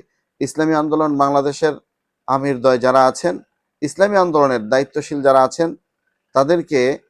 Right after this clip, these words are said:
মানুষের মন থেকে উঠিয়ে দেওয়ার চেষ্টা করা হচ্ছে।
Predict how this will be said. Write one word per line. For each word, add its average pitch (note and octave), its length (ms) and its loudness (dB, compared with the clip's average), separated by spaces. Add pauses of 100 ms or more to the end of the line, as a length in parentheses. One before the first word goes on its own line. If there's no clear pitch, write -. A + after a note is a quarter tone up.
(220)
মানুষের C#3+ 400 0
মন D#3 260 0
থেকে D3 220 -6 (140)
উঠিয়ে C3 280 -4
দেওয়ার B2 200 2 (100)
চেষ্টা C3 300 -6
করা G#2+ 220 -2
হচ্ছে। G2+ 320 -8